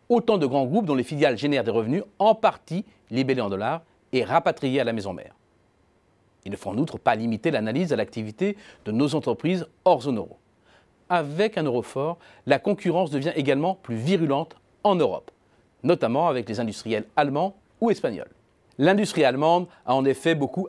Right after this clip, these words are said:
outsourcé les phases de production à moindre valeur ajoutée. Un euro fort limite donc la facture de leurs intrants. Quant aux entreprises espagnoles, elles s'ajusteront, c'est dans leur habitude,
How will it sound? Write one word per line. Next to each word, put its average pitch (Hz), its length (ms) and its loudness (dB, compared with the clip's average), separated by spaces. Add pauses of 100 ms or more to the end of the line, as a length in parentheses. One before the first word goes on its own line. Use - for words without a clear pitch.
(100)
outsourcé 147 580 0
les 135 100 0
phases 135 240 0
de 113 60 -6
production 151 580 -2 (280)
à 101 100 -6
moindre 139 320 0
valeur 135 200 4
ajoutée. 113 400 -8 (580)
Un 98 100 -10
euro 95 160 -8
fort 190 400 0 (300)
limite 208 260 4
donc 202 220 2
la 156 80 2
facture 196 420 -2 (240)
de 120 80 -2
leurs 131 300 0
intrants. 104 340 -6 (760)
Quant - 200 -14
aux 98 120 -8
entreprises 110 400 -4
espagnoles, 135 600 -2 (180)
elles 117 160 -2
s'ajusteront, 165 640 -2 (220)
c'est - 160 -12
dans 92 100 -10
leur 92 260 -10
habitude, 139 600 0